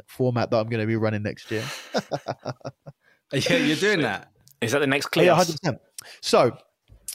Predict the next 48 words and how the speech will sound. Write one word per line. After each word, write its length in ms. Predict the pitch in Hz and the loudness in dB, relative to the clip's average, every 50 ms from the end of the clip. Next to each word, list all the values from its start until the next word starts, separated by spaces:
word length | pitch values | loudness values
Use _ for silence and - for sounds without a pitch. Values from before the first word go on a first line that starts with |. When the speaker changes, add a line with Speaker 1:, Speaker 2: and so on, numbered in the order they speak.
| - _ _ _ _ _ _ _ _ - - | -18 _ _ _ _ _ _ _ _ -8 -2
Speaker 1:
talking 240 | - 220 214 208 202 | 2 2 4 4 6
about 260 | 185 185 175 160 - | 6 4 4 4 2
formats 340 | 190 175 156 151 131 - - | 2 4 4 4 2 0 -4
and 80 | 135 | -4
Kleos, 400 | - 165 160 135 123 131 127 - - - | 2 2 4 4 4 2 0 -2 0 2
I'm, 340 | 139 147 147 147 147 143 - - - | 4 6 6 4 4 0 -4 -2 2
uh, 380 | 131 139 135 135 135 135 123 - - _ _ - - _ _ _ _ _ - | 4 4 6 6 6 4 2 0 -4 _ _ -20 -20 _ _ _ _ _ -2
chess 200 | - 220 220 - | 2 2 2 4
grappling 280 | - 214 190 - 180 | 4 2 2 2 0
is 80 | 170 - | 0 2
something 260 | - 170 156 151 165 | 0 0 2 2 2
that 60 | 151 139 | 2 2
I 60 | 139 | 2
came 220 | 139 - 156 147 | 2 2 2 2
up 100 | 143 - | 2 2
with 120 | 117 127 117 | 2 2 2
recently, 480 | 127 135 127 - 139 127 127 123 123 | 0 0 0 0 -2 0 0 2 0
but 180 | 120 113 - 110 | 0 0 0 0
I'm 120 | 95 120 | 0 0
definitely 280 | 120 131 123 - 127 123 | 0 -2 -2 -2 -4 -2
gonna 180 | 120 120 113 110 | -2 -2 -2 -2
do. 360 | 110 120 175 190 196 202 190 - _ - - - - - - - _ _ - | 2 4 6 6 6 4 2 -4 _ -20 -20 -18 -18 -20 -20 -20 _ _ 2
Uh, 200 | 135 135 135 127 - - - | 4 4 4 2 0 -2 -8
Kleos, 600 | - - 196 202 208 202 190 185 165 - - - - - | -2 2 4 6 6 8 6 6 4 0 -6 -8 -4 0
uh, 80 | - 135 | 0 2
we 220 | 139 147 156 151 | 2 4 4 4
are 160 | 147 143 139 135 | 6 6 4 4
going, 380 | - 147 143 143 139 135 131 - - | 4 4 4 4 2 0 -4 -2 0
uh, 160 | 127 127 - - 67 - - _ - | 0 0 0 -2 -6 -14 -10 _ -6
or 60 | 127 | -2
something 280 | - - 190 180 180 | 0 0 0 2 2
I've 180 | 151 135 143 139 | 2 2 2 2
wanted 160 | 156 143 135 - | 2 0 0 -2
to 80 | 139 | -2
do 100 | 135 135 | -2 -2
for 140 | 120 - - | -2 -2 0
ages. 360 | - 127 139 139 131 135 117 117 | 0 2 2 2 0 -2 -2 -2
I 60 | 110 | -2
think 140 | - 160 139 | -2 -2 -2
I've 80 | 120 | -2
spoken 280 | - - 139 123 120 120 | -2 -2 -2 -2 -2 -2
about 180 | 113 117 117 | -2 0 0
it 60 | 107 92 | 0 0
on 100 | 107 113 | 0 -2
my 140 | 113 113 | -2 -4
podcast. 500 | 110 - - 113 107 - - 107 107 - | -4 -4 -6 -6 -6 -4 -4 -4 -4 -4
I've 80 | - 104 | -8 -10
spoken, 280 | - - 127 117 113 | -6 -4 -4 -4 -4